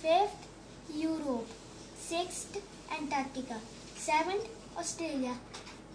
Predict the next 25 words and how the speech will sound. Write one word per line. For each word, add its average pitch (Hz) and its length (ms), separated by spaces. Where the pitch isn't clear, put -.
You 370 240
know, 480 320
friends, 381 460
there 381 280
is 359 460
one 339 240
biggest 427 420
continent. 302 760
The 359 180
biggest 415 460
continent 381 640
is 311 440
Asia 339 640
and 330 160
smallest 349 640
continent 311 680
is 285 440
Australia. 349 720
N-, 320 260
friends, 427 320
now 330 440
we 392 140
will 381 180
discuss 381 520
about 262 420